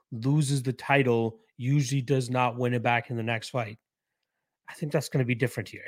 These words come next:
<laughs> I think that would be absolutely different here, just as it was different in the Amanda Nunes fight. That's the level of skill that we're talking about, you know, the Kamaru Usman and Amanda Nunes's of the world.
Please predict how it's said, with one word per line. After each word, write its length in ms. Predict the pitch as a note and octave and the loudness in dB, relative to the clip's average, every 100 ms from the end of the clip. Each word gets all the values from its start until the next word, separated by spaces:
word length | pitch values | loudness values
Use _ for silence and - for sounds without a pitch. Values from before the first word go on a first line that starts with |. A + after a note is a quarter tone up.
| - | 0
<laughs> 160 | F#3 D#3 | 2 4
I 220 | D3 C3 | 4 4
think 180 | C#3 B2+ | 2 2
that 80 | B2 | 2
would 120 | A#2 | 2
be 100 | A#2+ | 0
absolutely 400 | A2+ - A#2 A2 | -2 -6 -6 -6
different 360 | A2+ - A#2+ | -6 -2 -2
here, 80 | - - - B2+ | -2 -10 -18 2
just 260 | B2 C4+ A3+ | 8 10 10
as 140 | G#3 | 8
it 60 | F#3+ | 8
was 140 | E3+ | 6
different 320 | F3 - D3+ | 6 4 2
in 60 | C#3 | 4
the 80 | C3+ | 2
Amanda 280 | B2 A#2 | 2 0
Nunes 340 | A2+ G#2+ G#2 G#2 | -2 -4 -6 -10
fight. 220 | - G#2 - | -14 -16 -2
That's 320 | D3+ F3 - | 2 2 2
the 120 | D#3+ | 2
level 420 | D3 D3 C#3 C3+ C#3 | 4 6 4 4 2
of 120 | B2 | -2
skill 460 | - C3+ A#2 A#2 - - - C#3 | -4 -4 -4 -8 -14 -20 -8 0
that 100 | B2 | 2
we're 100 | B2 | 2
talking 300 | A#2+ A#2+ A2+ | 0 -2 0
about, 260 | A2+ A#2+ D#3 | 0 0 -2
you 80 | |
know, 100 | A#2+ | -2
the 120 | A2 A#2+ | -2 -4
Kamaru 340 | B2+ A#2+ A#2 | 0 0 0
Usman 300 | A#2 - A2+ | -4 -6 -6
and 140 | A2+ | -6
Amanda 320 | C3 A#2+ A#2 A2+ | -4 -4 -2 -2
Nunes's 520 | A2+ A2+ A2 G#2+ G#2 | -2 -2 -2 -4 -8
of 120 | G#2 | -10
the 80 | A#2 | -12
world. 260 | G2+ G#2+ | -16 -18